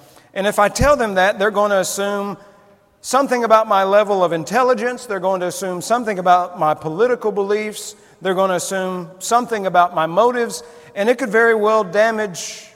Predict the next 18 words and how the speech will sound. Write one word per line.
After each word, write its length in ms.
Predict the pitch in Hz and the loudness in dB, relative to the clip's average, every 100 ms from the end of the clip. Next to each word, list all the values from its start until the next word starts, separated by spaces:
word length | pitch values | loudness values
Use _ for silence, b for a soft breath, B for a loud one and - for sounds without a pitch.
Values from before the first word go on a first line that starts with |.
| _ _ | _ _
any 240 | 247 294 262 | -2 0 0
effectiveness 720 | 190 226 226 214 190 196 - | 0 -2 -2 -4 -4 -6 -4
that 140 | 185 | 2
I 100 | 175 | 2
may 220 | 175 175 | 2 -2
have. 520 | 160 156 131 120 - - b b b b | -4 -6 -6 -10 -16 -20 b b b b
So 180 | - 202 | -8 -6
people 380 | 269 302 302 240 | -4 -4 0 4
have 180 | 233 | 2
assumptions, 720 | 214 - 220 202 180 160 143 170 | 0 -4 -2 -2 -4 -8 -10 -8
and, 160 | 180 | -8
and 240 | - 190 196 | -6 -6 -4
if 160 | 190 | 0
I 80 | 185 | 0
say 240 | - 285 | 2 2
I'm 160 | 285 233 | 4 2
a 80 | 214 | -2
Christian, 500 | - 226 - 214 | -2 -4 -4 -8